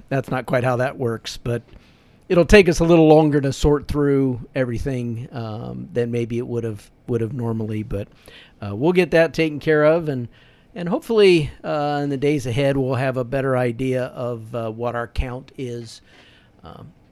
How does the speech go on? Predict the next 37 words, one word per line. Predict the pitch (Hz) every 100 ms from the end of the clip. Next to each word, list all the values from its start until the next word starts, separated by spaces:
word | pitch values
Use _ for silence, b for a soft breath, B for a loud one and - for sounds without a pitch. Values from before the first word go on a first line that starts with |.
| -
again, | 147 160 165
it | 151
doesn't | 147 139
become | 135 131 143
actually | 135 135 143 113
official | - 175 156 - 123 123
until | 120 - 127 120
actually | 120 131 - 123
late | 117 127 -
September, | - - 151 139 113 113 b b b b b b b _
because | 123 - 131 131 127
we'll | 185
turn | 180 175 160
in | 156
a |
list | 151 151 -
of | 139
names, | 160 156 147 147 135
and | 139 131 131 123 - b b b _
invariably | 165 160 156 160 147 151 151 143 135 - _ _ _ _ _ _ _ _ _ -
there'll | 139 151 143
be | 147
one | 143 156
or | 151
two | - 156 143
students | - 165 151 151
on | 139
that | 131 131 147
list | 156 139 -
that | 151
will | 156
be | 143 170
on | 160 156
some | - 175 170
other | 202 156
school's | - - 123 110 95 - - _ _ -
list. | 131 123 - - -